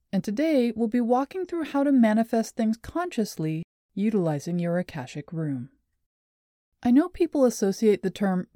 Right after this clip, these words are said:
dreams with the happily ever after things they want out of life. But dreams also include solving the big pain points, such as being able to afford a house or even a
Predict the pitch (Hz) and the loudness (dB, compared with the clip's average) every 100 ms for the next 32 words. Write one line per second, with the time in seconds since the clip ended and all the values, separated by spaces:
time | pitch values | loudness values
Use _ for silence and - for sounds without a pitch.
0 | 160 165 196 190 156 156 208 - - 185 | -8 -4 -2 0 0 -2 -4 -8 -4 0
1 | 190 - 208 196 190 269 - 311 311 240 | 0 0 -2 -2 -2 -4 -2 -2 -2 -2
2 | 262 - 220 - 202 - 180 160 - 185 | -2 -2 -6 -4 -4 -2 -2 -2 -2 -2
3 | 170 175 165 147 127 127 73 - _ _ | -2 -4 -4 -8 -10 -14 -16 -20 _ _
4 | _ _ - 165 175 208 226 214 - 226 | _ _ -2 -2 0 2 4 2 0 -4
5 | 311 330 277 208 202 190 185 196 - - | -2 0 2 2 0 0 2 0 -2 -6
6 | 147 143 160 156 165 156 190 - 240 330 | -4 -4 -4 -4 -4 -2 -2 -2 -2 -2
7 | 302 - 143 - - - - 220 214 220 | -4 -6 -8 -10 -20 -20 -10 -6 -2 -2
8 | 269 269 - 262 254 262 285 254 - 226 | 4 4 4 0 0 -2 -2 -2 0 0
9 | 233 - 165 135 - 185 175 - _ 196 | 0 -4 -6 -8 -6 -4 -4 -8 _ 0
10 | 196 185 | 2 2